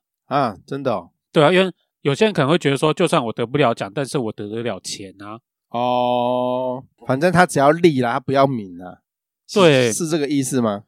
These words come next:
Speaker 2: 大概吧。所以反正我看到这则新闻，
Speaker 1: 哦。
Speaker 2: 我就想说，萧敬腾到底怎么了？真的是人民币比较香吗？
Speaker 1: <laughs> 你在怀疑这件事是不是？
Speaker 2: 对啊，因为我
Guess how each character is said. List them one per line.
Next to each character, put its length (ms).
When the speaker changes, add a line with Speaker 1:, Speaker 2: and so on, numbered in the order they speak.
Speaker 2:
大 160
概 200
吧。 280
所 180
以 120
反 180
正 140
我 80
看 160
到 200
这 140
则 120
新 240
闻， 160
Speaker 1:
哦。 40
Speaker 2:
我 60
就 40
想 220
说， 320
萧 200
敬 200
腾 180
到 120
底 140
怎 160
么 220
了？ 180
真 140
的 100
是 380
人 180
民 240
币 240
比 80
较 140
香 340
吗？ 340
Speaker 1:
<laughs> 2750
你 80
在 160
怀 200
疑 120
这 100
件 160
事 240
是 160
不 80
是？ 380
Speaker 2:
对 160
啊， 220
因 120
为 80
我 160